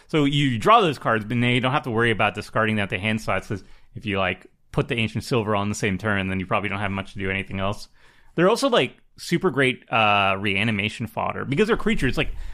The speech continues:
unlike Legion Loyalty, costs eight mana. It's really hard to get that,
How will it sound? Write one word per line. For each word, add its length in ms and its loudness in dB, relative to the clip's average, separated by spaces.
unlike 260 4
Legion 320 2
Loyalty, 360 4
costs 340 0
eight 140 -2
mana. 360 0
It's 140 -6
really 200 6
hard 260 2
to 60 -6
get 140 2
that, 220 2